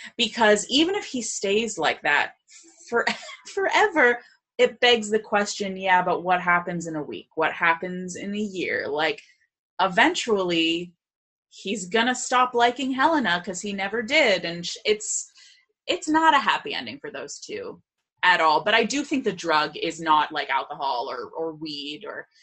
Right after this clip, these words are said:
or even acid, really. I think it's, like, a completely, it is meant to be something mystical that nothing exists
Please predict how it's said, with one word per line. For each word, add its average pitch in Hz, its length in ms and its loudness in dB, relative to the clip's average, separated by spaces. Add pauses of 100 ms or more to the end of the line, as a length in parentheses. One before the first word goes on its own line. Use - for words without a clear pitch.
(260)
or 170 120 -4
even 170 240 -8
acid, 147 480 -2
really. 123 240 -6
I 156 60 -4
think 175 200 -10
it's, 156 160 -8
like, - 160 -8
a 147 80 -4 (100)
completely, 151 840 -12 (800)
it 196 80 0
is 196 140 0
meant 170 200 -4
to 160 60 -12
be 165 160 -8
something 160 320 -10
mystical 156 400 -10
that 147 160 -8 (240)
nothing 160 640 -8
exists - 560 -10